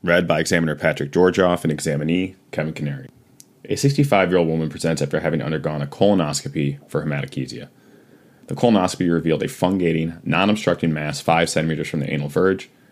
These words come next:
and biopsy showed moderately differentiated adenocarcinoma. The rest of the colonoscopy was unremarkable.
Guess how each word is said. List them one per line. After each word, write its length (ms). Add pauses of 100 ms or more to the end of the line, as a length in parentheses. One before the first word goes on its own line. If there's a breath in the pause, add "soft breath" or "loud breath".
and 120
biopsy 400
showed 220
moderately 420
differentiated 760
adenocarcinoma. 880 (640 soft breath)
The 80
rest 200
of 40
the 60
colonoscopy 520
was 100
unremarkable. 680